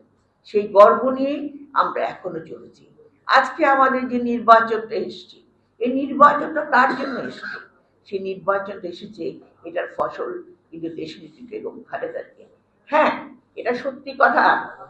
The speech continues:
তিনি চলে যাওয়ার পরে যখন কারাগারে গেলেন, তারপরে আমাদের জীবনে কিছুটা হতাশা নেমে এসেছিল, বিশেষ করে বিএনপি। কিন্তু সেই সময় তার যে যোগ্য উত্তরাধিকার,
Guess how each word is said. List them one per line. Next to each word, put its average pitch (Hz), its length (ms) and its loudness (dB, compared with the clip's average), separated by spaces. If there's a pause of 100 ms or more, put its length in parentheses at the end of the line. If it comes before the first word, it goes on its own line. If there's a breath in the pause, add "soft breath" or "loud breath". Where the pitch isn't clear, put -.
(180)
তিনি 226 260 -6
চলে 226 220 4
যাওয়ার 220 320 4
পরে 208 260 4
যখন 202 260 -2
কারাগারে 190 580 2
গেলেন, 180 400 0 (880)
তারপরে 240 520 4
আমাদের 240 680 4 (320)
জীবনে 226 360 0
কিছুটা 240 460 -4
হতাশা 220 460 0
নেমে 196 240 -6
এসেছিল, - 600 -10 (420)
বিশেষ 254 320 -8
করে 202 160 2
বিএনপি। - 600 -6 (380)
কিন্তু 254 160 -6
সেই 277 300 2
সময় 277 420 2 (420)
তার 254 320 4
যে 262 140 -4
যোগ্য 247 360 2
উত্তরাধিকার, 240 1080 2